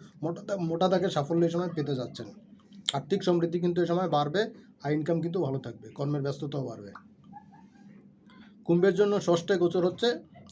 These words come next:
নবমপতির এবং চতুর্থপতির। কুম্ভের কিন্তু,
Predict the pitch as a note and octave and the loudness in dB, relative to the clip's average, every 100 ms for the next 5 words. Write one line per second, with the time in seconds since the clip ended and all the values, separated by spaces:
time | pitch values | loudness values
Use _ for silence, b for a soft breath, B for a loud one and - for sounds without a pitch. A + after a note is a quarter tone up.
0 | C#3 C#3+ E3 E3+ E3+ G#3+ - - - - | -2 0 2 2 0 -2 -8 -18 -20 -20
1 | - - E3 E3+ E3+ E3+ D3+ B2+ B2 A#2+ | -14 -2 0 2 2 2 0 -4 -6 -10
2 | - E3+ E3+ D3+ E3+ E3+ F3+ | -2 0 0 0 0 4 4